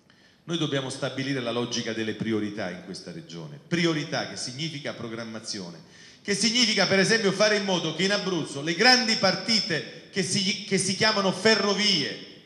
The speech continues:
noi non dobbiamo essere rinunciatari in partenza. Se noi ci muoviamo da soli, le ferrovie non le affrontiamo,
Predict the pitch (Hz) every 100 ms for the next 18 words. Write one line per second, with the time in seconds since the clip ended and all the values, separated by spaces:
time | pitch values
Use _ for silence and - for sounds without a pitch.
0 | - _ _ _ _ _ 285 277 269 285
1 | 285 277 240 214 - 208 208 208 214 202
2 | 214 190 202 196 180 170 175 170 160 143
3 | 170 151 120 104 95 85 - - _ _
4 | - _ - 254 277 311 302 254 - 214
5 | 220 226 240 233 214 202 175 269 269 233
6 | 180 151 - - - - 185 185 202 202
7 | 214 226 233 196 196 202 190 170 165 156
8 | 143 147 127 110 98 95